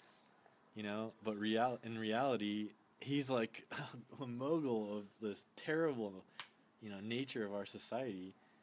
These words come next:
He's not the one to go after. It's the ones who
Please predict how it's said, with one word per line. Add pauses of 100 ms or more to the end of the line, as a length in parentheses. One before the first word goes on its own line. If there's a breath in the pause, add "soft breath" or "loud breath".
(320 loud breath)
He's
not
the
one
to
go
after. (600 loud breath)
It's
the
ones
who